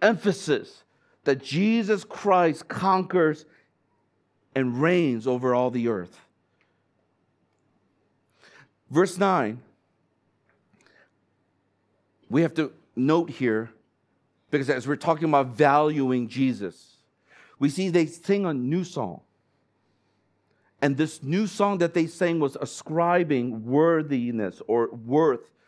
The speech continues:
to Jesus because all that he has done. The question is this, what did he do? Well, we read it, and it's right there.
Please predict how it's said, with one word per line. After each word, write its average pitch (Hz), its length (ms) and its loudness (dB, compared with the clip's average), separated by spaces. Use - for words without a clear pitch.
to 123 100 -8
Jesus 107 640 -4
because 117 240 -6
all 117 220 0
that 113 120 0
he 110 100 -6
has 92 160 -6
done. 85 300 -10
The - 80 -10
question 139 340 -4
is 107 140 -10
this, 113 240 -6
what - 160 -2
did 143 100 -6
he 147 100 -6
do? 160 240 -8
Well, 139 340 0
we 120 220 -4
read 185 240 0
it, - 340 -8
and 113 100 -2
it's 113 140 -8
right 135 220 0
there. - 340 -4